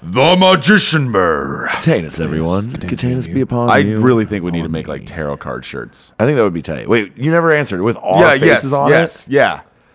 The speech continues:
Speaker 2: All right.
Speaker 1: So we
Speaker 2: Yeah.
Speaker 1: have three, and then we could, we could sell, uh, yeah, we could use it as, like, a point of contention
Speaker 3: Well,
Speaker 1: against
Speaker 3: I mean,
Speaker 1: us as a
Speaker 3: obviously,
Speaker 1: joke.
Speaker 3: I'm the champion, and he's the magician. What the fuck would you be?
Speaker 1: Your host.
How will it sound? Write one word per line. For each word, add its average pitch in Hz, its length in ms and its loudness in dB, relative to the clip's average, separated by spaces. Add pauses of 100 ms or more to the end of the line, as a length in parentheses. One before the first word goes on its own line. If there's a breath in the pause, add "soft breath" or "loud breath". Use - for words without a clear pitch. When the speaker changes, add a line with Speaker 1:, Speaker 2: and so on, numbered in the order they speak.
(140)
Speaker 2:
All 76 80 -4
right. 113 180 2
Speaker 1:
So 143 220 4
we 143 140 0
Speaker 2:
Yeah. 131 160 4
Speaker 1:
have 139 160 2
three, 135 560 0 (160 loud breath)
and 135 120 0
then 156 120 2
we 160 100 0
could, 135 320 -2
we 123 80 -4
could 113 140 -4
sell, 120 340 0
uh, 127 140 0 (200)
yeah, 127 320 2
we 104 120 -2
could 110 120 -6
use 117 200 -4
it 123 40 -2
as, 113 80 -2
like, 107 140 -2
a 92 240 -2 (640)
point 120 200 -2
of 101 80 -4
contention - 460 -8
Speaker 3:
Well, 95 60 -4
Speaker 1:
against 90 260 0
Speaker 3:
I 165 40 0
mean, 175 100 2
Speaker 1:
us - 60 -6
as 95 60 -2
a - 40 -2
Speaker 3:
obviously, 165 260 0
Speaker 1:
joke. - 60 2
Speaker 3:
I'm 131 80 -4
the 127 80 -8
champion, 120 420 -10
and 107 80 -10
he's 117 140 -8
the 107 80 -12
magician. 104 400 -6
What 110 120 -8
the 110 60 -16
fuck 120 200 -6
would 101 100 -8
you 117 100 -6
be? 90 240 -8
Speaker 1:
Your 92 240 0
host. 92 400 -2